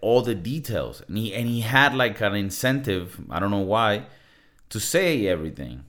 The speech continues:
Maybe because he felt that that would make it less of a horrific act. And I, and I just find it interesting that if you look at real interviews of the guy, i-, it's crazy how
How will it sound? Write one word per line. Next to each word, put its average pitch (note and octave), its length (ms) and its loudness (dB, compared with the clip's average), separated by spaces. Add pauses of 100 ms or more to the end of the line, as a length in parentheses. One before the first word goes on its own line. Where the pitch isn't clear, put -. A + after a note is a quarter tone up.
(140)
Maybe A2+ 260 2
because A2 420 0
he G#2+ 100 -4
felt G#2 300 2
that G2 160 2
that F#2+ 340 2 (600)
would G#2 160 0
make G#2 280 2
it F#2 180 0
less G#2 520 2
of D#2+ 180 -8
a F#2+ 100 -6
horrific G2 540 0
act. A#2 440 -2 (1400)
And G2+ 120 0
I, G#2+ 60 2
and A#2 280 -2
I B2+ 180 0
just C3 220 -2
find A#2+ 380 0
it A2 80 2
interesting G#2 560 -2
that E2+ 140 2
if F2 180 -4
you F#2+ 100 -2
look A2 200 0
at G2 180 4
real G2 280 2
interviews G#2 540 -2
of G2+ 140 -4
the F#2 80 -4
guy, F2+ 440 0 (1300)
i-, - 100 -20
it's G#2+ 320 -4
crazy B2 420 4
how G2 600 2